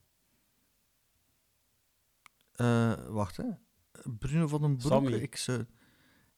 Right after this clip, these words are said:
Speaker 1: het zou mij zeer sterk verwonderen, want zijn a-, zijn accent dat hij heeft, vind ik vrij, eh, eh,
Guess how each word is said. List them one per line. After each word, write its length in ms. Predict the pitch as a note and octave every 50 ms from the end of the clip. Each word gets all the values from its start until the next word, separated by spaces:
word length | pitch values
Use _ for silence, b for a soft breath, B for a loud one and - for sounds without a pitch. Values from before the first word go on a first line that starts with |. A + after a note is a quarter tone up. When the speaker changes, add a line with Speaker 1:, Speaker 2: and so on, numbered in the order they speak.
| _ _ _ _ _ _ _ _ _
Speaker 1:
het 320 | - - - - - - -
zou 220 | - - B2 A2+ G#2
mij 140 | G#2+ G2+
zeer 300 | F#2+ F#2 G#2+ D3 G#3+ C4+
sterk 380 | - - - - F#3+ G3+ - -
verwonderen, 480 | - D#3 D3+ C#3 C#3+ D3 C#3+ B2 A#2 A2+
want 140 | A2 A2
zijn 240 | - - C3+ C#3 D#3+
a-, 160 | D#3+ D3 - A#2+
zijn 200 | G#2+ C#3 D3+ D#3+
accent 400 | D3+ - - - D3 D#3+ E3+ -
dat 160 | D#3+ D#3 -
hij 100 | C#3 B2+
heeft, 260 | C3+ D#3 E3 - -
vind 180 | - C#3+ C3+ B2+
ik 120 | A#2+ -
vrij, 460 | - - C3 C#3 C#3+ C#3+ D3 D3 C3+
eh, 560 | - C3 C3+ C3+ C3 C3 B2 - A#2+ B2 B2
eh, 60 | A#2+